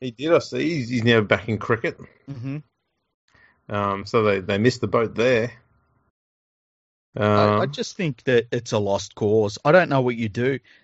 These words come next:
Speaker 2: They can't play football. You know, they're not gonna be playing football anytime soon. Uh, they're,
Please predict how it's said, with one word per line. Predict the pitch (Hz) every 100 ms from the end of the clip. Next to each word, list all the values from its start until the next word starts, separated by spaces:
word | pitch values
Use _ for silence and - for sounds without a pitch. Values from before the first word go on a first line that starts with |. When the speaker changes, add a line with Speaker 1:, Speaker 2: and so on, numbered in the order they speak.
| _
Speaker 2:
They | 143
can't | 135 175 196
play | - 147
football. | 117 - 135 - 95 95 123 _ _ _ _ _ _ -
You | 120
know, | 120 120
they're | 151
not | 156 -
gonna | 196
be | 135 117
playing | 127 110
football | 104 131 123 120 113
anytime | 104 101 98 110 95
soon. | 87 98 92 107 - _ _ _ _ _
Uh, | 117 113 113 117 120 - _ _
they're, | 123 123 123 120 120